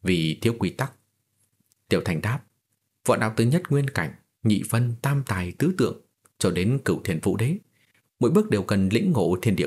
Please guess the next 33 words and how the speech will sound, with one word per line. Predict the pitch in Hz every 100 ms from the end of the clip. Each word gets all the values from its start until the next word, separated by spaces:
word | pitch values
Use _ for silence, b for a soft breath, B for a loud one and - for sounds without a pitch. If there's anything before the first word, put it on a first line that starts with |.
| -
quy | 90
tắc, | - 139 - _ _ _
cô | - 147
động | 92
võ | 101 113 -
ý | 139 190 220
và | 92
đạo | 92 -
quả | - 87 71
của | -
bản | 85 73 -
thân. | 95 - _ b b b b _ -
Nhưng | 165
quy | 170
tắc | 165 214
của | -
thập | 87 85 -
phương | 156 147 -
cảnh | 95 73 73
đã | 87
sớm | - 110 156
tiêu | - 87 -
tán | 104 175 -
không | 104
thể | - 90
lĩnh | 98 123
ngộ, | 92 - _ _ _ _
vì | 107 113
thế | 143
không | - 190
thể | 110 -
thành | - 87
thần." | -